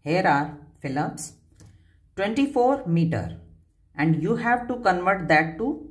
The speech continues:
centimeter. Now, write your poem. King Harry died. Here meter is given, so we will write mother. Did not cry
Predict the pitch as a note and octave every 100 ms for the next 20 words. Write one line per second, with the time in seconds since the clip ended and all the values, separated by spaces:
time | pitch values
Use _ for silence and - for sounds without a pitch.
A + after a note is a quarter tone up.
0 | - - - A3+ A3 D3+ G#2+ G#2 E2 E2+
1 | - - - _ - D3+ C#3+ C3+ - -
2 | - _ _ - E3+ C4+ A#3+ E3+ D3+ G#2
3 | G#2 G#2 - _ _ - F#3 A3 B3+ -
4 | D3+ D3+ D#3 E3+ A#2 E3+ D#3+ A2 C#3 -
5 | - - _ _ _ - C3+ D3 D3+ E3
6 | E3 F3 E3+ F#3 B3+ - - - - C#3+
7 | D3 D3 C#3+ C#3+ - - - C#3 B2+ G2+
8 | - - - _ _ - A2+ E3 E3+ A3
9 | C4 - - D3+ C#3+ D3+ -